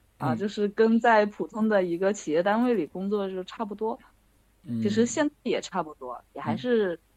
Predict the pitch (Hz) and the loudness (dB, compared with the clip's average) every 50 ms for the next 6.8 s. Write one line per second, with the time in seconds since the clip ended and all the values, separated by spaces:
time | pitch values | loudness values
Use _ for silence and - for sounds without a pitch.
0 | _ _ - 233 214 175 143 151 160 185 214 220 - 180 165 247 - 247 165 139 | _ _ -2 2 4 4 4 2 0 -2 -4 -2 -2 0 0 2 2 0 0 0
1 | 143 147 170 160 165 147 151 - 185 190 190 190 180 180 - 139 131 139 151 180 | 0 -2 -2 -2 -2 -2 -2 -2 -6 -4 0 0 0 0 0 -4 -4 -4 -6 -8
2 | 185 170 139 156 190 - - 175 151 139 123 - - _ 156 170 175 180 180 175 | -6 -2 -2 -2 -2 -2 -6 -6 -4 -4 -4 -6 -8 _ -14 -12 -12 -12 -10 -8
3 | 165 165 - - 185 180 - _ _ 165 180 185 - - 220 220 - - - 226 | -10 -10 -10 -10 -16 -16 -16 _ _ -10 -10 -10 -10 -12 -12 -12 -12 -10 -10 -6
4 | 208 165 113 - - - 139 143 180 175 - _ _ _ _ _ _ _ _ _ | -4 -4 -4 -4 -6 -8 -6 -6 -6 -6 -6 _ _ _ _ _ _ _ _ _
5 | _ _ _ _ 240 226 190 156 170 208 214 196 156 156 180 - 240 240 247 285 | _ _ _ _ -2 0 2 2 2 2 2 0 -2 -2 -2 4 6 6 6 6
6 | 254 - 302 247 240 226 170 160 170 208 202 175 180 202 202 - | 6 4 4 4 4 4 4 2 2 0 0 0 0 -2 -2 -4